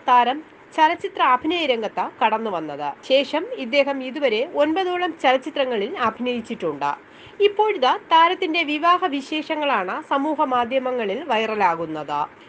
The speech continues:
ഏറെ നാളായി ഈ സന്തോഷത്തിനു വേണ്ടി രാഹുൽ കാത്തിരിക്കുകയായിരുന്നു.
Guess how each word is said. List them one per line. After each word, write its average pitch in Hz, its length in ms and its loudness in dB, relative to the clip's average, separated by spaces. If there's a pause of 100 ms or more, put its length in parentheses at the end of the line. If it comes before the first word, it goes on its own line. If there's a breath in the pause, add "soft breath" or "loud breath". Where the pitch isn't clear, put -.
(120)
ഏറെ 277 280 2
നാളായി 277 640 0
ഈ 294 120 -4
സന്തോഷത്തിനു 302 640 -2
വേണ്ടി 294 380 -4
രാഹുൽ 254 380 2 (100)
കാത്തിരിക്കുകയായിരുന്നു. 226 1160 -2